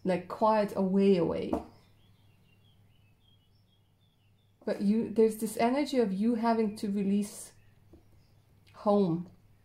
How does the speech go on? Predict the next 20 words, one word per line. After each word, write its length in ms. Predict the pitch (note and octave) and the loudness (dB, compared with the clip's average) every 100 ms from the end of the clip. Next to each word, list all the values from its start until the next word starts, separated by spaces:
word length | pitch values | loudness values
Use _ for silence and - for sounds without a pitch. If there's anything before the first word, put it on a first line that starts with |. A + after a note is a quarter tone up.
| _ _ _ _ _ - - | _ _ _ _ _ -12 -2
or 160 | G#3 | 0
work 460 | G3 G3 F#3+ A3 A3+ | 2 2 6 6 6
through 320 | - G#3 - - | 0 -4 -4 -6
issues 540 | G#3 G#3 - A3 G3+ | 0 0 0 -2 0
with 220 | G3 F#3+ | 0 0
your 140 | F#3 F3+ | -2 0
mom. 440 | F#3 F#3+ F3 - - _ _ _ _ _ _ _ _ _ - | 2 2 0 -4 -16 _ _ _ _ _ _ _ _ _ -10
Because 320 | G3+ A3+ G3 | 0 2 4
your 120 | G#3+ | 6
mom 340 | G3+ G#3+ B3 A3+ | 6 6 4 2
is 140 | - | -2
tying 360 | - A3 A3 G3 | -2 0 2 0
you 120 | F3+ | 0
to 140 | - | -2
a 40 | F3+ | -4
place 500 | - G#3+ G3+ F#3+ - | -2 0 2 0 -2
where 120 | G3 | -2
you 180 | F#3 F#3 | -2 -2
are 220 | F#3+ F#3 | -2 -2
now. 320 | F3+ F3+ F3+ | 0 -2 -4